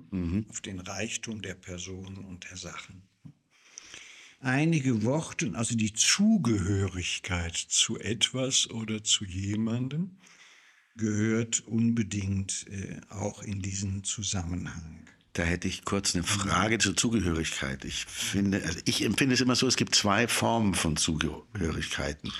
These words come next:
Speaker 1: Welche, die sind mir auferlegt, ja, also du bist Deutscher, das ist jetzt eine Zugehörigkeit und so, das wird jetzt gefälligst hier erfüllt.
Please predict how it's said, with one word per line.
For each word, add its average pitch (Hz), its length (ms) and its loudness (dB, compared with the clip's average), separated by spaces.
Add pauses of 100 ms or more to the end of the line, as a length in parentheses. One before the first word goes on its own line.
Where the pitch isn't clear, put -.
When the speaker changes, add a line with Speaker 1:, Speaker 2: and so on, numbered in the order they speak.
(600)
Speaker 1:
Welche, 123 440 4
die 120 100 6
sind 113 280 4
mir 95 220 4
auferlegt, 123 1040 4
ja, 104 320 2 (100)
also 90 300 0 (180)
du 98 140 2
bist - 340 2
Deutscher, 113 540 4
das 98 180 2
ist 92 140 2
jetzt 117 200 0
eine 82 80 0
Zugehörigkeit 110 960 2
und 95 260 -2
so, - 220 0
das 85 220 0
wird 92 160 0
jetzt - 240 2
gefälligst 87 500 0
hier 80 140 2
erfüllt. 143 580 2